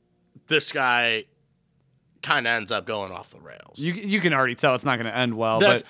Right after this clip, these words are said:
Speaker 2: but they're gonna bring in that racial element probably.
Speaker 1: I,
Speaker 2: It'll be
Speaker 1: well,
Speaker 2: talked about
Speaker 1: and
Speaker 2: next episode.
Speaker 1: there's not only that, but there's also a character, and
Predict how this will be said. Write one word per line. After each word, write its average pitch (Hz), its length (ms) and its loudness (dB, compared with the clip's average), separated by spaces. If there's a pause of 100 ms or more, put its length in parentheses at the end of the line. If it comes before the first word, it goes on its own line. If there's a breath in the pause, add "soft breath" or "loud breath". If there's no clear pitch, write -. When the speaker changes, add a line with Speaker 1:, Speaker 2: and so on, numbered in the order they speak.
Speaker 2:
but 151 120 2
they're 196 100 6
gonna 214 180 6
bring 175 180 4
in 170 100 4
that 135 140 2
racial 127 280 -2
element 110 340 -4
probably. 104 380 -4
Speaker 1:
I, 143 180 0
Speaker 2:
It'll 147 260 4
be 170 60 6
Speaker 1:
well, 160 60 4
Speaker 2:
talked 127 200 4
about 120 120 0
Speaker 1:
and 165 100 4
Speaker 2:
next 196 140 -2
episode. 135 140 -4
Speaker 1:
there's 127 160 -2
not 147 220 4
only 127 240 -2
that, 139 420 2
but 123 100 -6
there's 113 280 -2
also 156 420 0
a 113 40 0
character, 107 840 -2 (180)
and 98 1080 -2